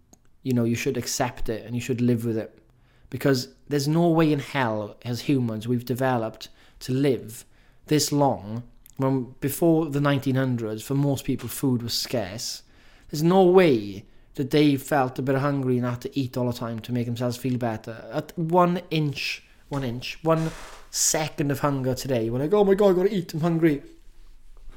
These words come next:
Think about it for a second. Why not let the body just give you a little light signal saying, "Hey, you know what? Just finishing up on a digestion, yeah?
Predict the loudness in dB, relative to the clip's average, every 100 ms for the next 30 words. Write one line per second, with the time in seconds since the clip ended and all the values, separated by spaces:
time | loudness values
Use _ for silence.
0 | -16 -6 0 0 0 2 4 4 0 2
1 | 2 2 0 -2 -4 -10 -20 -20 -6 -2
2 | 2 6 6 4 2 6 6 6 4 2
3 | 2 -2 -14 -20 -20 -14 -6 -4 -4 -6
4 | -6 -2 2 4 6 6 6 6 4 4
5 | 0 0 -2 -2 -2 0 0 2 2 2
6 | 2 2 0 -8 -20 -20 -20 -20 -8 -4
7 | -4 -2 -2 -2 -2 -2 -2 -4 -2 -2
8 | -4 -6 -10 -6 -4 -6